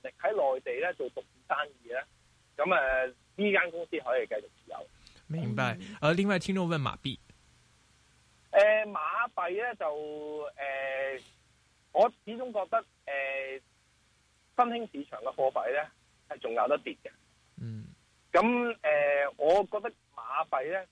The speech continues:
Speaker 1: 誒，未到終極一跌。
Speaker 2: 嗯。
Speaker 1: 啊，咁，誒，你話跌到幾多我唔知，但係終極一跌呢，未出現。幾時會出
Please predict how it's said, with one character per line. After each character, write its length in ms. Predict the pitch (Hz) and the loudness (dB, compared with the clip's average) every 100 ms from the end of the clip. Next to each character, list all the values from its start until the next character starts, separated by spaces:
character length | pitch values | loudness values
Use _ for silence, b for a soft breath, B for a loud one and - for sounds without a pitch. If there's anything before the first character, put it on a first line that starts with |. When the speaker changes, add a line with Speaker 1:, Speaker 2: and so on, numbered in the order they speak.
| _ _ - | _ _ -12
Speaker 1:
誒， 680 | 131 123 123 123 123 120 123 | -8 -8 -8 -8 -8 -10 -6
未 160 | 135 135 | -4 -2
到 80 | 147 | -2
終 220 | 165 160 | -2 -4
極 60 | 147 | -4
一 140 | 127 - | -8 -8
跌。 100 | 107 _ _ _ _ _ | -14 _ _ _ _ _
Speaker 2:
嗯。 200 | 139 123 | -6 -4
Speaker 1:
啊， 160 | 117 - _ _ _ _ | -4 -6 _ _ _ _
咁， 100 | - | 2
誒， 920 | 160 196 202 202 196 - 135 135 131 131 | 2 4 2 2 0 2 2 4 4 6
你 60 | 160 | 6
話 120 | 185 | 6
跌 120 | 160 | 2
到 100 | 175 | -4
幾 140 | 151 156 | -2 0
多 140 | 175 | 0
我 140 | 139 | -2
唔 60 | 120 _ | -6 _
知， 160 | - 131 _ _ _ _ | -10 -10 _ _ _ _
但 120 | - 143 | -2 2
係 640 | 139 135 135 135 135 127 _ | 2 2 0 -2 -4 -6 _
終 200 | 214 226 | 2 4
極 80 | 190 | 2
一 720 | - 175 - _ _ _ 139 | 0 -2 -2 _ _ _ -2
跌 0 | |
呢， 240 | 135 156 151 _ - | 2 2 0 _ -6
未 200 | 123 120 | -4 -2
出 120 | 131 123 | -6 -6
現。 160 | 110 - _ _ _ _ - | -10 -12 _ _ _ _ 4
幾 220 | 202 311 | 6 6
時 140 | 185 | 2
會 140 | 151 | -4
出 80 | 175 | -2